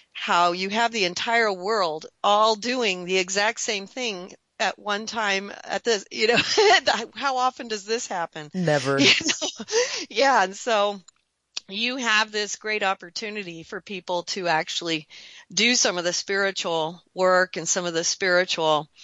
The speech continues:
Speaker 1: practices that have been neglected, and that, that actually is part of the purpose of it.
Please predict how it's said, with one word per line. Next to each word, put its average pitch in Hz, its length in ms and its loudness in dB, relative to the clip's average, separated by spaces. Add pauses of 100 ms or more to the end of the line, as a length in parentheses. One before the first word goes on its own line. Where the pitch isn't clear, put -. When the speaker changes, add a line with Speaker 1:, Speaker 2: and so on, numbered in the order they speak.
(380)
Speaker 1:
practices 190 840 -2 (260)
that 165 260 -2
have 202 320 -6
been 196 180 -4
neglected, 160 600 -6
and 185 140 -2
that, 180 120 -2 (120)
that 185 300 0
actually 180 520 -4
is 196 320 -6
part 160 320 -10
of 151 60 -12
the 151 60 -12
purpose 175 480 -8
of 135 160 -6
it. 147 200 -4